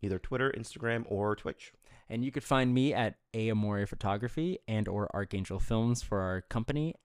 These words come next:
Speaker 2: and Nerd Locker Podcast for this exact podcast. And then we will have a question and answer in the bottom. Let us know. What do you guys think of the Ant-Man trailer? Are you excited for it? Or are you just not really, uh, all for it? You've probably given up on Marvel altogether.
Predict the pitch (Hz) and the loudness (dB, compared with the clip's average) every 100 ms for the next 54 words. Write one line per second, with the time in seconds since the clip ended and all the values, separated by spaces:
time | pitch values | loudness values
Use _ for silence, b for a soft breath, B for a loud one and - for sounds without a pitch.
0 | - 147 170 175 165 117 131 139 139 139 | -6 -2 0 -2 -2 0 0 2 0 -2
1 | 147 - 160 - 92 92 - 95 - 127 | -4 -6 -6 -4 -4 -4 -6 -6 -2 -2
2 | - 98 - 117 - 127 143 - - 123 | -4 -8 -4 -6 -4 -4 -4 -6 -8 -8
3 | - 117 113 113 123 127 123 101 - - | -6 0 2 2 4 4 4 2 2 0
4 | 143 143 135 135 147 131 127 131 160 139 | 0 2 4 4 4 2 4 4 2 4
5 | 131 151 147 151 143 98 - B B - | 4 4 2 2 2 2 -2 B B 2
6 | 135 117 165 156 113 117 110 104 98 80 | 4 4 4 4 4 2 -2 0 -2 -4
7 | 90 98 90 - - - 113 113 98 135 | -6 -4 -6 -6 -8 0 4 4 4 4
8 | 139 151 185 196 190 B B B 135 139 | 4 2 4 4 2 B B B 10 10
9 | 143 151 160 - 139 147 151 156 156 156 | 10 8 6 6 8 8 6 4 6 8
10 | 151 156 151 147 147 151 151 175 160 123 | 8 8 8 6 6 6 8 10 10 8
11 | 135 131 127 127 135 139 135 135 135 135 | 6 4 6 8 8 8 8 6 6 4
12 | 135 135 143 139 113 | 2 2 -2 -2 -4